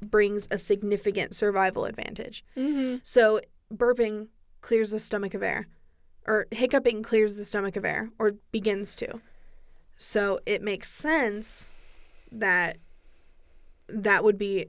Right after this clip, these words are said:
Speaker 1: advantageous and then maintained within mammals. So maybe it's both. Maybe the origin is how it evolved, and then the burping hypothesis is why it's retained.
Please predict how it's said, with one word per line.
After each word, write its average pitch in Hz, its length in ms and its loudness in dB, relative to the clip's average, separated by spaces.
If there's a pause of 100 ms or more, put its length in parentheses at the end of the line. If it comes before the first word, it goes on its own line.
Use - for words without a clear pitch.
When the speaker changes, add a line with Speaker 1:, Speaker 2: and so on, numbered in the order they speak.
Speaker 1:
advantageous 190 800 0
and 196 100 -4
then 190 180 -6
maintained 202 560 -4
within 202 440 -4 (280)
mammals. 226 560 0
So - 160 2
maybe 254 560 0
it's 214 160 0
both. - 380 2 (640)
Maybe 254 220 4
the 220 260 -6
origin 214 680 2 (800)
is 202 640 2 (560)
how 233 180 4
it 208 100 6
evolved, 196 640 0 (320)
and 226 160 2
then 214 120 2
the 202 60 0
burping 233 480 4
hypothesis 202 920 -4
is 202 200 -2
why 196 300 -2
it's 165 260 -6
retained. - 500 -6